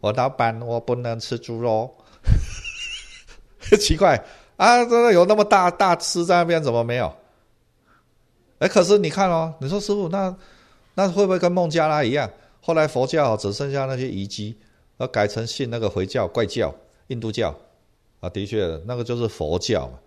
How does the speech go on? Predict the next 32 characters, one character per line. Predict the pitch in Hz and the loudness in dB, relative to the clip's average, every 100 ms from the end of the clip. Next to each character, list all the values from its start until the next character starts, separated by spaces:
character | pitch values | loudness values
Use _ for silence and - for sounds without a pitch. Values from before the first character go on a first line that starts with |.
| _ - | _ -4
可 | 143 | 2
是 | 196 | 2
佛 | 202 156 196 | 4 4 4
法 | 165 113 | 4 2
的 | 117 | 2
本 | 104 87 | 0 -2
身 | 92 101 101 | -2 -4 -4
是 | 104 85 - _ - | -6 -8 -10 _ -8
不 | 78 | -4
会 | 85 69 | -4 -6
的。 | 53 _ _ _ _ _ _ _ _ _ _ - | -10 _ _ _ _ _ _ _ _ _ _ -2
那 | 202 208 - - | 0 0 -4 -8
佛 | - 208 | 4 6
法 | 254 196 | 8 8
本 | 170 175 | 6 4
身 | 190 214 | 4 0
可 | 185 185 | 2 0
以 | |
进 | - 190 | 0 0
入 | 190 | 0
不 | 196 | 0
生 | 185 185 | 0 0
灭 | 175 175 | 0 0
的 | 143 | 2
状 | 156 135 | 0 0
态， | 139 110 78 - _ | 0 0 -2 -10 _
一 | - | -6
定 | 151 156 | -4 -2
是 | 135 | 0
要 | 131 | 0
怎 | 95 82 | 0 -2
样？ | 82 | -4